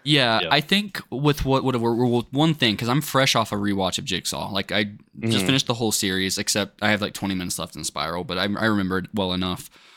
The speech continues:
Speaker 1: So, the House of Jigsaw gets a shout out in Jigsaw.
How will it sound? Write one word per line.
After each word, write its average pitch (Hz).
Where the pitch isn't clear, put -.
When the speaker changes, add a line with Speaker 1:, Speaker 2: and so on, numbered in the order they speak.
Speaker 1:
So, 120
the 123
House 156
of 175
Jigsaw 120
gets 107
a 98
shout 104
out 92
in 98
Jigsaw. 92